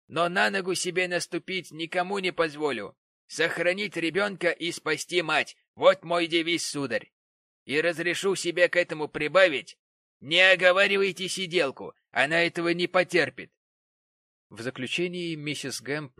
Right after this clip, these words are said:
Speaker 2: обеими руками крепко стянула на себе шаль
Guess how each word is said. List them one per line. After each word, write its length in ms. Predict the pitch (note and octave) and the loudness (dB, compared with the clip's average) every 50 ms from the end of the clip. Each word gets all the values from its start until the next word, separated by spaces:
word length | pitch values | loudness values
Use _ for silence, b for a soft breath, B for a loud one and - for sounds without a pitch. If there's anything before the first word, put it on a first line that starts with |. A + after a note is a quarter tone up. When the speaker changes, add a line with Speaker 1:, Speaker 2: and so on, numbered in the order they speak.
| _ _ | _ _
Speaker 2:
обеими 480 | - B2+ A#2 C3 D3 D#3 D3+ D3 C#3+ C#3+ | -6 -6 -4 -4 -4 -4 -4 -4 -4 -4
руками 480 | C#3 C#3 - - D3 C#3 C3 B2+ B2 | -4 -4 -2 0 0 0 0 0 -4
крепко 520 | - - - A2+ B2+ D3+ D3 _ - C3+ A#2+ | -8 -8 -6 -4 -4 -4 -4 _ -8 -10 -10
стянула 540 | - - - - B2+ B2+ B2+ B2 A#2 A2+ | -10 -10 -10 -10 -8 -6 -6 -6 -6 -6
на 120 | A2 A2 G#2+ | -6 -8 -10
себе 300 | - - B2 G2+ G2+ G2 | -10 -10 -10 -8 -8 -8
шаль 400 | - - B2+ C#3 D#3+ E3 D3 | -4 -2 -2 0 0 -2 -4